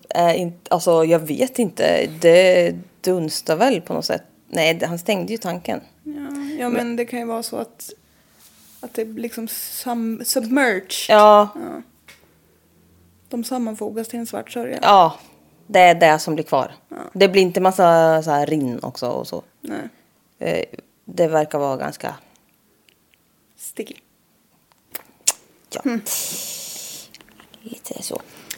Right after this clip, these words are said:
Speaker 2: Jag har så många kemistiska frågor.
Speaker 1: Ja, jag, jag kan ingenting om det där. Ja.
Speaker 2: Fräter den här sörjan fortfarande?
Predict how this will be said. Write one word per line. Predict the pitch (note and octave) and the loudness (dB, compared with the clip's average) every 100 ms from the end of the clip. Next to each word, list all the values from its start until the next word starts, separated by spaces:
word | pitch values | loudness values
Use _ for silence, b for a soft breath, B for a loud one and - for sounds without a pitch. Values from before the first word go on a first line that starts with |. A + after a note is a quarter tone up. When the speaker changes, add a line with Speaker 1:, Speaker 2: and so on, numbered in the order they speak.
| - | -8
Speaker 2:
Jag | C4 | -2
har | C4+ | 0
så | C4+ | 0
många | C4 A#3 | -2 -4
kemistiska | - C4+ C#4 C#4+ - - C4+ D4+ | -4 -4 -2 -4 -6 -8 -8 -10
frågor. | D4+ C4 - C#3+ | -10 -10 -6 -2
Speaker 1:
Ja, | A3 A3 G#3+ | 4 6 6
jag, | G3 F#3+ | 4 2
jag | F3 | 0
kan | - D2 | -2 -6
ingenting | - - | -8 -8
om | C2+ | -8
det | - | -10
där. | - B B B B B B B B - - - | -12 B B B B B B B B -20 -16 0
Ja. | C#4 | 0
Speaker 2:
Fräter | C4+ A#3+ A3 - F4 | 2 -2 -4 -6 -8
den | E4+ | -6
här | A#3 A3+ | -8 -10
sörjan | - B3+ B3 A#3 | -12 -12 -12 -14
fortfarande? | - - - D4+ | -16 -16 -14 -14